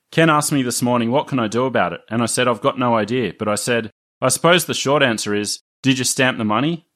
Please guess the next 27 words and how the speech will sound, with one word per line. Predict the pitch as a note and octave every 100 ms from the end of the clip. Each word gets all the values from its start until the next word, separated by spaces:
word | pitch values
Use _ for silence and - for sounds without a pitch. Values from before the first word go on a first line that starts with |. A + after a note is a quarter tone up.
| _ _
In | - C3
other | C3 B2+
words, | A#2+ A2
did | - A#2+
the | A2+
A | A2+
R | A2+ A2
L | A2+
maintain | A2 A2+ A2 A2+ A2
control | A2+ G2+ A2 G#2+
over | G#2+ G2
T | - G#2
V | G2+ G#2+
rights? | A2+ D#2+ - - - _ _ -
You | C3+
say | D3 D#3+
Nine | D3 C3 C#3+
have | C3
now | A2+ A#2
assigned | A2+ - A#2 A2+
the |
license, | G2+ A2 A2+ - E2+ - - -
pay-per-view | B2+ A2 G#2 G2+ A#2+
rights, | G#2 F#2 - - - -
to | -
Optus | B2 C#3 C3 -
Vision. | G#2+ F2 D2+